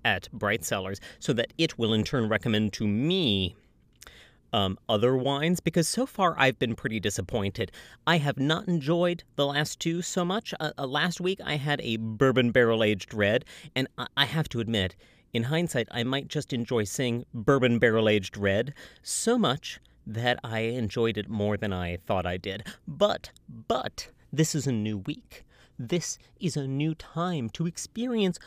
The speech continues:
new wines and to pair them with a new pizza. Because as I mentioned before, not just am I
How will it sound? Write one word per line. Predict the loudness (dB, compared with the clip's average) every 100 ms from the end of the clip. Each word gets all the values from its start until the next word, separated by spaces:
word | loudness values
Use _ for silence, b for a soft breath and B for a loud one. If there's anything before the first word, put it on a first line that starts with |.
| B
new | 0 2 4
wines | 4 4 4 6 4 2 -4
and | -4 0
to | 0
pair | 0 -4 0 2 2
them | 4 6 4 0 B B B
with | 6 6
a | 6
new | 4 4 6 6
pizza. | 2 -2 -4 -2 0 4 4 4 B B
Because | 0 2 0
as | 0 0
I |
mentioned | 2 2 0 0
before, | 0 0 0 0 0
not | 0 0
just | 0 -2 0
am | -2 2
I | 2 2